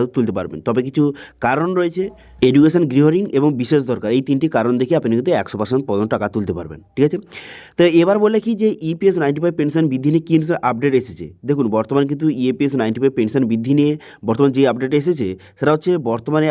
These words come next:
আপনারা জানেন যে এখন হাজার টাকা রয়েছে এবং এটা নিয়ে নতুন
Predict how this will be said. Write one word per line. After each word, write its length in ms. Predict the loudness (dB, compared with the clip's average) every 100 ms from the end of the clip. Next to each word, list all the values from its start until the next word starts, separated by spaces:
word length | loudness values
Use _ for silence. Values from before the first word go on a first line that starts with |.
| 0
আপনারা 180 | 0 -2
জানেন 180 | 0 0 0
যে 60 | 0 0 -6 -4
এখন 120 | -2 -2
হাজার 180 | -2 -2
টাকা 120 | 0 2
রয়েছে 240 | 2 0 -4 -10 _ -2
এবং 140 | 2 2 0 0
এটা 160 | 2 0 0
নিয়ে 120 | -4 -4
নতুন 180 | -4